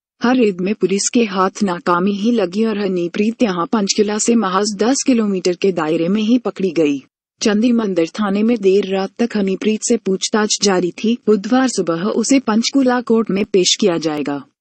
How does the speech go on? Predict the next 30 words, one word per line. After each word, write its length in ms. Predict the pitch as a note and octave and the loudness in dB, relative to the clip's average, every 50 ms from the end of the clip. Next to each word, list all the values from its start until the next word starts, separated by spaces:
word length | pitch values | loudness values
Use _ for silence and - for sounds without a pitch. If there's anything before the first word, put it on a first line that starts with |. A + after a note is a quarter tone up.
| _ _ _ _ _ _ _ _ _ _ _ _ _ | _ _ _ _ _ _ _ _ _ _ _ _ _
पंचकूला 460 | A3+ G#3 G3+ G3+ - - G#3+ G#3 G3+ G#3+ | 0 0 0 0 0 0 0 0 0 -2
में 140 | A3 A#3 A#3 | -2 -2 -2
पच्चीस 440 | - G#3+ G3 - - C4 C4 - - | -2 -4 -4 0 0 0 2 2 0
अगस्त 360 | G#3 F3+ F3+ G#3 A#3 - - | -2 0 -2 -2 -4 -4 -2
को 140 | - A#3 A3 | -2 -2 0
हुए 240 | F#3 A3 A3+ A#3 A3 | 0 0 0 0 0
दंगों 360 | F#3+ F#3+ F#3+ G3 G#3 B3 B3+ | 0 -2 -2 2 2 2 2
के 120 | C4 D4+ C#4+ | 2 0 -2
बाद 200 | B3+ A#3 A3 A3 - - | 0 0 -2 -2 0 0
पुलिस 380 | A3+ G#3 G3 F#3+ F#3+ - - | 2 2 2 2 0 0 -2
ने 100 | G#3 G#3+ G#3 | -2 -2 0
दंगाइयों 560 | F#3+ F#3 F3+ F3 F3 F3 F3+ F3+ F3+ F#3+ G3 | 0 0 0 0 0 0 0 0 -2 -2 0
को 140 | - A#3 G#3+ | 0 -2 0
गिरफ्तार 520 | F#3 F3+ F3 E3+ F3 - - A3+ G#3+ G#3 | 0 0 -2 -2 -2 -2 -2 0 0 0
करना 300 | G3+ - G#3+ G#3 G#3 G3+ G#3 | 0 -2 -2 -2 -2 -2 -2
शुरू 260 | G3+ - G#3 F#3+ F#3 | 0 0 2 0 0
किया, 280 | E3+ - - E3 D#3+ E3+ | -2 -2 -2 -2 -2 0
तभी 300 | - - G3 F3+ F#3 G3 G3+ | 0 -2 -2 0 -2 -2 -2
सामने 440 | - - F#3 E3 E3 E3 E3 D#3+ D#3 | -2 -2 0 0 0 -2 -4 -4 -2
आ 120 | D3 D3 | -2 -2
गया 280 | C#3+ G3 F#3+ F#3 F#3 F#3+ | 0 0 0 0 0 -2
था 180 | - G3+ G3+ A3+ | -2 -2 0 2
कि 180 | C4+ C4+ B3 | 2 2 2
हनीप्रीत 560 | A3+ G3+ G3 F#3+ F#3+ - - G#3 A3 A3+ - | 2 0 -2 -2 -4 -4 -2 -2 -2 0 -2
इस 180 | A#3+ G#3 - - - | -2 -2 -2 -2 -2
पूरी 240 | A3 A3+ A3+ A#3 A#3 | -2 0 0 -2 0
साजिश 460 | - A3+ G3 F3+ E3 F3 E3+ - - | 0 0 0 0 0 -2 -2 0 0
में 120 | E3+ F#3+ | 0 0
शामिल 400 | G3+ - G#3 F3+ F3 F3 E3 D3+ | 0 0 -2 -2 -2 -4 -4 -6
है। 180 | D#3 D#3 D3 | -6 -6 -8